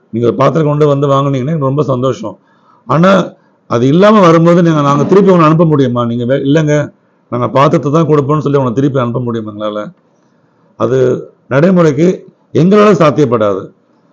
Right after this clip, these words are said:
So, அதை நீங்க கொஞ்சம் மாத்திக்கிட்டீங்கன்னா, எங்களை மாதிரி இருக்கவங்களுக்கும், உணவக-, உணவக உரிமையாளர்கள் எல்லாருக்குமே இல்ல நல்லா இருக்கு. இதுல வந்து எங்களுக்கு பெருசா லாஸ் ஆக போறதில்ல,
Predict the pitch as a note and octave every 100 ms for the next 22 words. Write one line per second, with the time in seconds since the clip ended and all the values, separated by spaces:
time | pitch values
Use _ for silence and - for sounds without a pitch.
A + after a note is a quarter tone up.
0 | _ _ D#3+ D#3 C3 D#3+ G3 F3 D#3+ D3
1 | E3 E3+ D#3 C3 A#2+ A#2+ C#3+ - _ _
2 | _ _ - C3+ E3 E3+ E3 E3+ E3 C#3
3 | B2+ A#2 A2 C#3 E3 - _ - - _
4 | _ C#3 D#3 F3 D#3+ - B2+ D3+ D3 C3+
5 | C#3+ D3+ C3 A#2 A#2 B2+ A#2+ A2+ A#2+ D#3
6 | - _ _ - A#2+ A#2+ B2+ A#2+ - _
7 | _ _ D3 E3 F3 G#3 G3 E3 D3+ D3
8 | C#3 C#3 C#3 - A2 C3+ D#3 C#3+ C#3 -
9 | - D#3+ D#3 F#3 D3+ E3 F3 D#3 C#3 C3+
10 | C#3 F3+ -